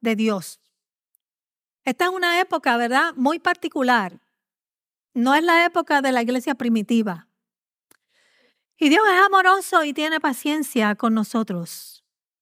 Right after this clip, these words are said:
Pero cuando no nos aplicamos, no ceñi-, no nos ceñimos, nos tiene que aplicar la disciplina.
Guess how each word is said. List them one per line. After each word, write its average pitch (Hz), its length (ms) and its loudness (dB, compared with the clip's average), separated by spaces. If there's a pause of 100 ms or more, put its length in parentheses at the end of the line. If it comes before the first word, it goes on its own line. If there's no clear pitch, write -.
(220)
Pero 254 260 4
cuando 233 520 2
no 254 260 2
nos 285 220 0
aplicamos, 285 1040 -2
no 226 140 0
ceñi-, 269 440 2
no 233 200 2
nos 262 180 -2
ceñimos, 233 840 0 (720)
nos 220 140 2
tiene 247 260 2
que 262 100 4
aplicar 214 400 0
la 220 160 2
disciplina. 277 640 -4